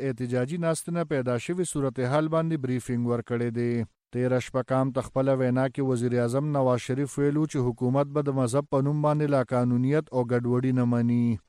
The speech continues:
او وزیر اعظم مظاهرینو ته دا خبرداري هم ورکړې ده چې د حکومت د صبر نه دي دوی ناجایزه فایده نه اخلي او دا چې حکومت به ریاستي ریټ په ځای کولو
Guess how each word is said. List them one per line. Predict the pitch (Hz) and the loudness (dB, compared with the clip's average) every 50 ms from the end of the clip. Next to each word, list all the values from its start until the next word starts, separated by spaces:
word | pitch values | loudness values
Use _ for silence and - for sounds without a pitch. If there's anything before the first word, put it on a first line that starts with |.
| - 113 113 | -6 -2 0
او | 117 120 | 0 2
وزیر | 120 123 123 117 123 127 131 127 | 2 0 0 0 0 0 0 0
اعظم | 127 127 127 156 175 180 180 | 0 0 0 0 0 0 0
مظاهرینو | 180 160 143 143 131 127 127 131 143 160 170 175 175 - | 0 0 0 2 2 2 0 0 0 0 -2 -2 -2 -2
ته | 170 151 151 | -2 -2 0
دا | 160 156 - 160 | 0 0 0 -2
خبرداري | 147 139 139 127 120 131 127 127 135 156 151 | -2 0 0 -2 0 0 0 0 2 2 0
هم | 147 165 185 190 185 | 0 0 -2 0 0
ورکړې | 165 143 135 - 156 160 165 165 175 | 0 -2 -2 -2 -2 -2 -2 -2 -4
ده | 180 165 | -4 -4
چې | - 165 151 | -4 -2 -2
د | 135 123 | 0 -2
حکومت | 123 117 - 127 127 139 160 170 160 147 143 | -2 -4 -2 -2 -2 0 0 -2 -2 -4 -6
د | 127 - | -4 -2
صبر | - 160 165 170 170 165 170 | -2 -2 0 0 0 0 0
نه | 175 170 | -2 -2
دي | 175 170 156 139 | -2 -2 -2 -2
دوی | 156 170 170 165 | -2 -2 0 0
ناجایزه | 143 127 120 127 127 131 143 147 147 139 - - | 0 0 0 0 0 0 0 0 -2 -2 -2 0
فایده | 127 123 117 127 127 127 127 | -2 0 0 0 0 0 0
نه | 127 123 | 0 0
اخلي | 123 117 - - 127 120 123 123 123 123 120 110 - _ _ - 113 117 | 0 0 -2 -4 -6 -4 -2 -2 -2 -2 -2 -4 -6 _ _ -6 -2 0
او | 120 120 123 147 | 0 0 0 0
دا | 160 170 | 0 0
چې | - - 165 147 151 | 0 -2 -2 -2 -2
حکومت | 147 - 139 131 135 151 165 160 160 175 | -2 -2 -2 0 0 0 0 0 0 0
به | 170 160 | 0 2
ریاستي | 156 147 135 120 - 135 120 - 151 156 160 170 | 2 2 2 0 0 -4 -4 -4 -2 -2 0 0
ریټ | 175 165 - 151 | -2 -2 -2 -4
په | 139 127 | -2 0
ځای | 131 127 120 - 127 | 0 -2 -2 0 -2
کولو | 127 143 160 175 175 | 0 0 0 0 0